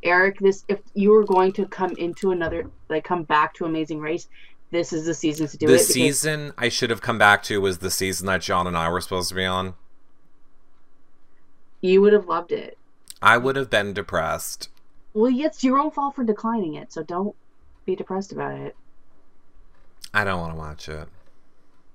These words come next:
Speaker 1: It's
Speaker 2: It's
Speaker 1: good.
Speaker 2: rigged. Let me use my crystal ball.
Speaker 1: It is not rigged because the person you think that would have won it just got eliminated. So, no.
Speaker 2: Well, the person I think that's gonna win it is Tyler Oakley.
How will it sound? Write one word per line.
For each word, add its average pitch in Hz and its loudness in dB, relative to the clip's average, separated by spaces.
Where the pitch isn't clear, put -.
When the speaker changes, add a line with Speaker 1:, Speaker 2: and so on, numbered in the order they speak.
Speaker 1:
It's 170 0
Speaker 2:
It's 185 -2
Speaker 1:
good. 170 0
Speaker 2:
rigged. 190 2
Let 202 8
me 247 4
use 233 2
my 202 6
crystal 175 4
ball. 127 6
Speaker 1:
It 330 2
is 285 4
not 277 4
rigged 226 4
because 214 2
the 226 0
person 269 -2
you 240 2
think 220 6
that 190 -2
would 208 4
have 185 -4
won 175 -4
it 240 -8
just 180 -8
got 170 -8
eliminated. 151 -6
So, 160 -6
no. 175 -6
Speaker 2:
Well, 131 6
the 120 0
person 139 2
I 139 6
think 127 0
that's 117 0
gonna 110 0
win 104 -2
it 95 -4
is 90 0
Tyler 85 2
Oakley. 73 -8